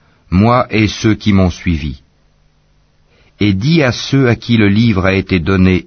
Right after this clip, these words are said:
ainsi qu'aux illettrés, Avez-vous embrassé l'islam ? S'ils embrassent l'islam, ils seront bien guidés. Mais s'ils tournent le dos,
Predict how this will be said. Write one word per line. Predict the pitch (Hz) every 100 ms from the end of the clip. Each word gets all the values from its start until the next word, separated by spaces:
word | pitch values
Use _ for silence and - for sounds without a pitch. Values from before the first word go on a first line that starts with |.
| -
ainsi | 90 85 - 92
qu'aux | 90
illettrés, | 78 92 92 87 - 104 120 - _ _ _ _ _ _ _ _ -
Avez-vous | 95 90 98 104 143
embrassé | 127 104 113 - 127
l'islam ? | 123 113 135 135 139 143 - _ _ _ _ _ _ _ _ _ _ _ _ _ _ _ _
S'ils | - 104 92 92
embrassent | 85 98 95
l'islam, | 101 95 - 90 85 87 104 _ _ -
ils | 113 104
seront | - 107 101
bien | 87 87 87
guidés. | 87 80 78 - _ _ _ _ _ _ _ _ _ _ _ _ -
Mais | 78 82
s'ils | - 87 78
tournent | 127 139 110
le | 92
dos, | 78 107